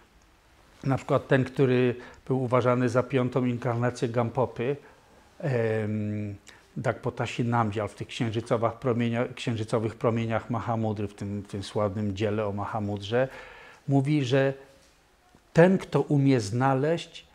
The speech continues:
właściwy balans między tym napięciem a rozluźnieniem umysłu, ten poznał sekret medytacji.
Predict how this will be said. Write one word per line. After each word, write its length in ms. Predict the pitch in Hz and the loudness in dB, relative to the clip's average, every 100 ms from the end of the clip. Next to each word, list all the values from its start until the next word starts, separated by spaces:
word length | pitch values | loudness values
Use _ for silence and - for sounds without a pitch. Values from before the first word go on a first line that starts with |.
| - | -8
właściwy 680 | 123 131 - - 165 151 143 | 0 2 0 -2 0 2 2
balans 600 | 120 127 127 113 104 - | 4 4 6 2 0 -2
między 260 | 120 113 | -2 -2
tym 260 | 113 123 120 - - - - _ - | -2 -2 -2 -6 -20 -20 -20 _ -6
napięciem 800 | 123 139 - 175 175 160 170 156 | 2 2 4 4 4 2 -2 0
a 100 | 135 | 0
rozluźnieniem 680 | 127 131 120 117 131 151 143 143 | 2 2 0 2 2 4 2 2
umysłu, 460 | 127 127 123 139 | 0 0 0 -2
ten 200 | - 120 | -2 -4
poznał 440 | 120 151 127 131 117 | 0 2 2 2 0
sekret 460 | - 107 113 104 | -4 -4 -6 -4
medytacji. 600 | 107 101 101 101 - - | -6 -6 -8 -10 -12 -14